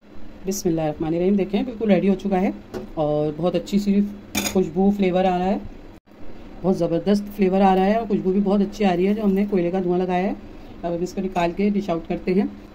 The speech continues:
आप अपनी diet को tasteful बनाइए ये तिक्का बना के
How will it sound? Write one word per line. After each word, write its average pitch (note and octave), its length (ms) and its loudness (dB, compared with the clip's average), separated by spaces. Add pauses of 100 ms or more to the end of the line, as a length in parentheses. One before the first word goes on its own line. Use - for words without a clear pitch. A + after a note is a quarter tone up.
आप F3 180 0
अपनी F#3+ 400 2
diet F3 280 2
को F#3+ 140 2
tasteful F3+ 400 0
बनाइए F3 400 2
ये G3+ 160 6
तिक्का G3 300 0
बना F3+ 240 2
के G3 200 0